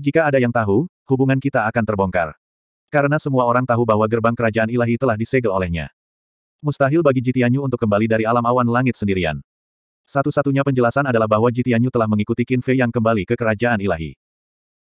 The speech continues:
Bukankah itu sama saja dengan mengungkap hubungan mereka?" Ji Tianyu tersenyum dan berkata, "Memang, aku harus pergi ke dunia penyu hitam untuk berkultivasi dalam pengasingan. Kalau tidak,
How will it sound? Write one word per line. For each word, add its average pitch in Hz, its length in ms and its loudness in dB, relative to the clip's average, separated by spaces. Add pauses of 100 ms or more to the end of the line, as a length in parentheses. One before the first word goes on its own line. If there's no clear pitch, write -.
(120)
Bukankah 143 400 0
itu 143 160 -2
sama 139 240 0
saja 120 240 0
dengan 107 240 2
mengungkap 120 320 0
hubungan 131 320 0
mereka?" 90 400 -4 (960)
Ji 147 160 -2
Tianyu 147 240 2
tersenyum 131 400 -2
dan 120 160 2
berkata, 113 400 0 (160)
"Memang, 123 480 -2 (160)
aku 135 160 0
harus 151 160 2
pergi 123 240 -2
ke 117 80 0
dunia 104 240 0
penyu 110 160 0
hitam 117 240 0
untuk 120 240 -4
berkultivasi 123 640 -2
dalam 101 240 0
pengasingan. 90 480 -4 (560)
Kalau 151 240 2
tidak, 120 240 0